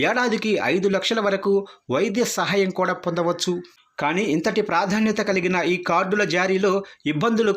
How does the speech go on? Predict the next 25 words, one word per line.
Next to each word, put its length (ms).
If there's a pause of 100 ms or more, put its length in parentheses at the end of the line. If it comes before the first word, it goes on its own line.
కలుగుతున్నాయి. 600 (540)
రాష్ట్ర 320
వ్యాప్తంగా 460 (100)
ఈ 20 (140)
కార్డు 300
కోసం 240 (340)
దరఖాస్తు 560
చేసుకోవటం 560 (160)
కుదరడం 420
లేదని 320 (460)
ఎక్కువ 220
మంది 260 (100)
చెబుతున్నారు. 580 (540)
ఇటీవల 340 (140)
ఈ 100
వెబ్సైట్ 440 (120)
పనిచేయటం 520
లేదని 340
తెలుస్తుంది. 480 (500)
సచివాలయాలతో 800 (120)
పాటు 280 (340)
మీ 80 (100)
సేవా 240 (120)
కేంద్రాల్లో 520 (180)
ఇబ్బందులు 360